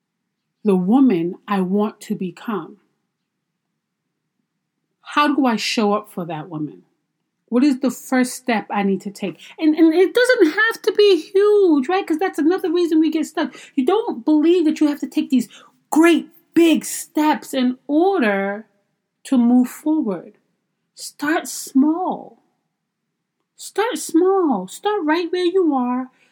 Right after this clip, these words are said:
Start with what you have. Start with who you know. If there's someone that you just need to reach out to for support or guidance, if you maybe have tried something before and maybe it didn't work out the way you wanted it to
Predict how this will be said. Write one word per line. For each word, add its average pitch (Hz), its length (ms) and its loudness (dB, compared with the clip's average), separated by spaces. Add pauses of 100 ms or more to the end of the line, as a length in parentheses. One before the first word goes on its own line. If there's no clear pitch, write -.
Start - 440 -4
with 339 120 -8
what 302 220 -2
you 294 140 2
have. 214 480 -10 (240)
Start 320 460 -4
with 302 100 -10
who 294 140 0
you 269 180 2
know. 233 160 0
If 214 120 -8
there's 208 200 -4
someone 311 400 0
that 214 180 -4
you 269 100 -2
just 254 160 -2
need 240 180 0
to 202 80 -10
reach 165 320 -12
out 262 280 -2
to 254 420 0
for 226 160 -10
support 254 600 -8
or 165 60 -10
guidance, 294 840 -8 (920)
if 202 140 0
you 330 220 4
maybe 302 440 0 (100)
have 202 180 -4
tried 285 500 -2
something 262 420 0
before 294 760 0 (180)
and 208 160 2
maybe 269 320 2
it 233 80 -4
didn't 233 260 -2
work 254 240 -2
out 262 240 -2
the 214 80 -6
way 233 460 -4 (120)
you 202 140 0
wanted 233 400 2
it 262 140 -8
to 285 260 -2